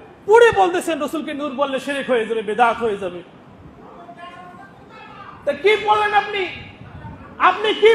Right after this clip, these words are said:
পড়লেন? আপনার এই এলেম ডাস্টবিনে ছুঁড়ে ফেলেন, এটা কোনো এলেম না। আপনি কেতাবে পড়ছেন আর একটা,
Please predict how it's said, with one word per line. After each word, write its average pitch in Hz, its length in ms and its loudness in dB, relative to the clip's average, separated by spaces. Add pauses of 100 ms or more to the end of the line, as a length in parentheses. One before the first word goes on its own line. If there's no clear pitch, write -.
পড়লেন? 440 480 8 (760)
আপনার 381 440 4
এই 381 180 4
এলেম 392 280 6
ডাস্টবিনে 381 680 2
ছুঁড়ে 370 180 2
ফেলেন, 277 360 2 (440)
এটা 359 200 2
কোনো 381 200 2
এলেম 440 400 6
না। 330 320 4 (1800)
আপনি 311 560 -4
কেতাবে 392 360 4
পড়ছেন 392 320 2
আর 370 120 8
একটা, 440 460 6